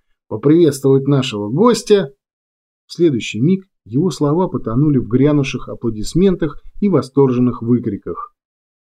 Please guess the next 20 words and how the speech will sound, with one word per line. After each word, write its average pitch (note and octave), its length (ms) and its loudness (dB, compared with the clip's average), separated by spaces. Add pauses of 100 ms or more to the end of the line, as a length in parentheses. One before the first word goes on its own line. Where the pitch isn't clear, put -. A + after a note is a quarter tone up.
"Несравненное! E3+ 1200 2 (520)
Божественное! G#2 1300 -2
Прекрасное!" F#2 1000 -10 (760)
В A2+ 60 -16
зал G3+ 500 0
вплыла F3 480 2
высокая C#3 440 2
брюнетка D3 540 0
в C#3+ 60 -6
чёрном B2+ 420 2
платье, B2 540 0 (320)
ослепительный D#3+ 720 2
вырез D3 360 4
которого E3 560 2
поверг C3+ 480 0
в G#2 100 -14
волнение C#3 560 2
всех F3+ 380 -2
присутствующих A2+ 800 -4
мужчин. A2 560 -8